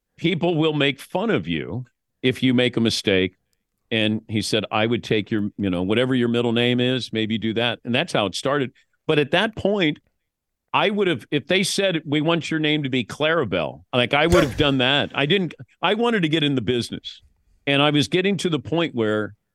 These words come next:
at twenty-seven, I wasn't doing full-time sports and I wasn't on T V.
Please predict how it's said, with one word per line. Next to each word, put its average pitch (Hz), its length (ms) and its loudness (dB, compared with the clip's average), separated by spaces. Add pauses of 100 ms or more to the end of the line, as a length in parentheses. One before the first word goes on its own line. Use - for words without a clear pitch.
(180)
at 117 160 -2
twenty-seven, 139 880 2 (580)
I 120 200 0
wasn't 139 400 0
doing 123 240 0
full-time 107 440 -2
sports - 640 -6 (640)
and 110 840 0
I 104 320 0
wasn't 127 380 0
on 120 160 0
T 104 220 -2
V. 82 320 -4